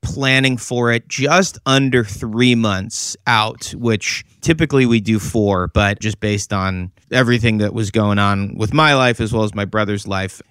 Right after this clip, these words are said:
you know, ended up being just shy of three months. So yeah, there were definitely places we wanted to get to that we didn't, but fortunately, we were able to fill all the dates that we wanted to fill. Um, a few of the shows were through the network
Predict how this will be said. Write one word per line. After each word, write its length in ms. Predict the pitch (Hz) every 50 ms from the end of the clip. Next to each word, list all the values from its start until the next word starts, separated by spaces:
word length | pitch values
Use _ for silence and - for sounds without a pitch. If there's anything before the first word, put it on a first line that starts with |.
| _
you 120 | - 104 101
know, 120 | 101 98
ended 260 | 110 110 110 110 98
up 140 | 104 101 -
being 480 | - 107 104 101 101 98 95 95 101 - -
just 280 | - - 131 123 117
shy 340 | - - - 123 110 104 104
of 120 | 104 98 -
three 300 | - - 101 104 104 101
months. 320 | 95 101 98 98 95 -
So 400 | - - 135 123 120 113 113 110 - - - - _ -
yeah, 200 | - 180 180 180
there 120 | 165 180
were 80 | 175 170
definitely 420 | 156 165 180 190 - - 208 185
places 500 | - - - 147 143 143 139 - 143 123
we 140 | 123 127 123
wanted 380 | 120 110 113 117 117 117 120 113
to 120 | - 117
get 320 | 98 - - 113 110 107 -
to 540 | - - 117 113 107 107 107 104 104 104 - _ - - - -
that 160 | - 123 - -
we 140 | 127 117
didn't, 640 | 110 98 - - 127 113 101 104 101 110 - - - -
but 300 | 113 110 110 107 - -
fortunately, 880 | - - 139 139 139 135 - 143 123 117 - 120 110 107 104 104 104 - _ -
we 160 | - 135 139 139
were 120 | 139 143
able 180 | 147 139 135 131
to 140 | - 120
fill 360 | 107 - - 139 135 123 117 110
all 220 | - 131 131 131
the 120 | 107 110 107
dates 340 | - 117 110 107 - - -
that 120 | 104 -
we 120 | - 107
wanted 320 | 101 95 95 98 92 90 -
to 100 | - 104
fill. 420 | 78 - 110 117 110 104 107 - -
Um, 420 | - 117 107 104 101 98 98 98 101 - - - - -
a 20 | -
few 300 | - - 147 156 160 170
of 100 | 165 143
the 100 | 123 120
shows 580 | 117 - - 117 110 107 107 107 104 104 -
were 580 | - 104 101 107 104 101 101 98 98 98 - - _ -
through 400 | - - - 127 123 131 127 113
the 100 | 113 107
network 560 | 107 110 113 113 113 - 113 110 107 -